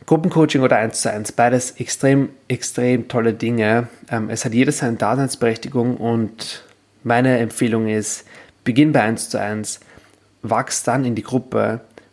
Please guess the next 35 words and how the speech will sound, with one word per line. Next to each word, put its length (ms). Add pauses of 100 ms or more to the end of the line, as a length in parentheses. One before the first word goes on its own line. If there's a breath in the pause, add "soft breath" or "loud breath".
(140)
und 720
wenn 240
du 80
Lust 340
hast, 280
bietest 380
du 300 (880 loud breath)
später 380
noch 260
ein 140
Gruppencoaching 580
an 240
und 160
sagst, 260
„Hey, 100
für 100
Leute, 300
die 440 (220)
es 80
sich 180
leisten 340
können 400
und 80
wollen, 280
die 100
einfach 360
sagen, 260
hey, 340
ich, 220 (100)
ich 300
will 180
jetzt 220
trotzdem 360
die 80
Betreuung.“ 480